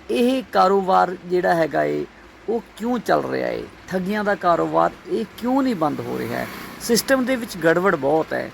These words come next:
ਜਦ ਤੱਕ ਸਰਕਾਰਾਂ ਕਹਿੰਦੀਆਂ ਬਹੁਤ ਕੁਛ ਨੇ ਕਿ ਸਾਡਾ ਸਿਸਟਮ ਸੁਧਾਰ ਦਿੱਤਾ ਏ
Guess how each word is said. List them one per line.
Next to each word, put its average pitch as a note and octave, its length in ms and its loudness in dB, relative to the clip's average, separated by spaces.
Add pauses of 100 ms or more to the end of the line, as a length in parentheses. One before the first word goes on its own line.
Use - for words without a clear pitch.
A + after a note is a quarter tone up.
(580)
ਜਦ F#3 160 4
ਤੱਕ A3+ 180 -2
ਸਰਕਾਰਾਂ F#3+ 640 2
ਕਹਿੰਦੀਆਂ G#3+ 380 0
ਬਹੁਤ F3 360 0
ਕੁਛ G3 200 -6
ਨੇ F#3+ 180 -2
ਕਿ F3 240 -2
ਸਾਡਾ E3 280 -4
ਸਿਸਟਮ D#3+ 380 -8
ਸੁਧਾਰ D3+ 400 0
ਦਿੱਤਾ B2 340 -4
ਏ C#3 180 -2